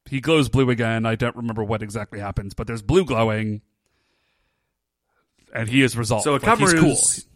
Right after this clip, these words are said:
Speaker 2: yeah, Akamaru's plan has failed. Like, Ko
Speaker 1: Right,
Speaker 2: has
Speaker 1: he has
Speaker 2: not lost
Speaker 1: made it
Speaker 2: faith in his
Speaker 1: through.
Speaker 2: mother. Uh, he is still, you know, on the side of love and not hate. And so everything's cool there.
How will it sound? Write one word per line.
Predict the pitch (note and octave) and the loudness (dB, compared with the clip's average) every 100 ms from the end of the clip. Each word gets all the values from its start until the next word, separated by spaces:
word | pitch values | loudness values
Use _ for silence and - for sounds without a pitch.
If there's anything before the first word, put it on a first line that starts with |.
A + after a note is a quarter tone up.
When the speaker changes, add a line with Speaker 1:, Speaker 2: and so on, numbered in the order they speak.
| _ _ _ _ _ | _ _ _ _ _
Speaker 2:
yeah, | C#3 B2 G#2 | -4 -2 -2
Akamaru's | E3 F#3 F#3+ F3 | -2 0 2 0
plan | - - C3+ C#3 | 0 -2 0 -2
has | A#2+ B2 - | -4 -8 -8
failed. | A2 F#2+ - - _ _ | -8 -8 -12 -20 _ _
Like, | A#2+ A2+ G#2+ - | -8 -6 -6 -8
Ko | - C3 C3+ | -4 -2 -2
Speaker 1:
Right, | A#2 | -4
Speaker 2:
has | A2+ | -2
Speaker 1:
he | |
has | C3 C3 | 0 0
Speaker 2:
not | |
lost | A2+ | 2
Speaker 1:
made | F#3+ G#3 | 2 2
it | B2 | 2
Speaker 2:
faith | A2+ | 0
in | B2 | -2
his | G2+ | 0
Speaker 1:
through. | |
Speaker 2:
mother. | G#3 A3 G#3+ G3+ F#3+ _ _ _ _ _ _ _ | 0 2 2 -2 -6 _ _ _ _ _ _ _
Uh, | A#2+ A2+ A2+ G#2 | -10 -8 -6 -6
he | B2 | -6
is | B2 A2+ | -8 -8
still, | - D3 D3 C#3+ C#3 B2+ | -8 -4 -4 -4 -6 -8
you | D3 | -8
know, | A#2+ G2+ G#2 _ _ | -8 -8 -12 _ _
on | A#2 A2+ | -16 -14
the | |
side | G#2+ B2 A#2 A2 | -12 -8 -6 -8
of | G2 | -6
love | B2+ B2+ B2+ G#2+ | -4 -4 -4 -10
and | G2 F#2+ _ | -20 -20 _
not | A2+ G#2 - | -16 -16 -12
hate. | C#3 C#3 - - | -10 -10 -12 -20
And | A#2 | -10
so | D3 | -6
everything's | D3 E3+ D3+ B2+ | -4 -4 -6 -10
cool | - C#3 | -6 -4
there. | C3 G2+ F#2+ | -4 -6 -8